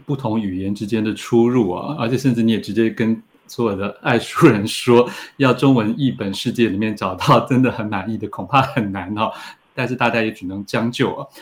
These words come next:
在这个系列，因为我们是第一次访杨照老师了，所以我想请问一下杨照，就说，哎，这十家的选择是不是还是可以在第一段就跟我们大概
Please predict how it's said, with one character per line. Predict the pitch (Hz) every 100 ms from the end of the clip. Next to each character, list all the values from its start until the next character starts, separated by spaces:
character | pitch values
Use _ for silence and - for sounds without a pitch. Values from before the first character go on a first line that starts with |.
| - - _
在 | - 233
这 | 240
个 | 175
系 | - 180
列， | 156
因 | 156
为 |
我 | 151
们 | 95
是 | 135
第 | 131 135
一 |
次 | 135 131
访 | 98 92
杨 | 92 101
照 | 107
老 | -
师 | - 104
了， | 101
所 | 113
以 | 117
我 |
想 | 117 101
请 | - 98
问 | 107
一 |
下 | 110
杨 | 101 92
照， | 98 107
就 | 107
说， | 131
哎， | 135 196 - - - _
这 | 202 190
十 | - - 104 135
家 | - 160 165
的 | - 104 98
选 | - - 90
择 | 90 104 117
是 | 139
不 |
是 | 131
还 | 101
是 | 95
可 | -
以 | 110
在 | 107
第 | - 113
一 |
段 | 113 104
就 | 98
跟 | 98
我 |
们 | 87
大 | 101 95
概 | 104